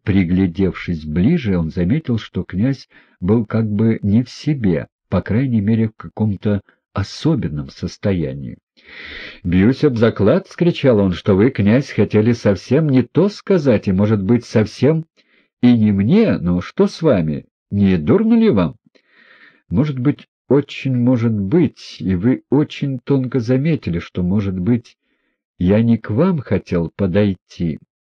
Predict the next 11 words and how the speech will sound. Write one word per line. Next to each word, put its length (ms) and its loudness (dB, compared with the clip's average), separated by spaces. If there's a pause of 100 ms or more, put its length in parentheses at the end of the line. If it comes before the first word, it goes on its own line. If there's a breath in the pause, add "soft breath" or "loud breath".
(160)
Сказав 560 -2
это, 400 -2
он 180 0
как-то 320 -6
странно 480 -2
и 60 2
даже 320 -2
смешно 640 -4
улыбнулся, 840 -2
но 140 -2
вдруг, 360 -4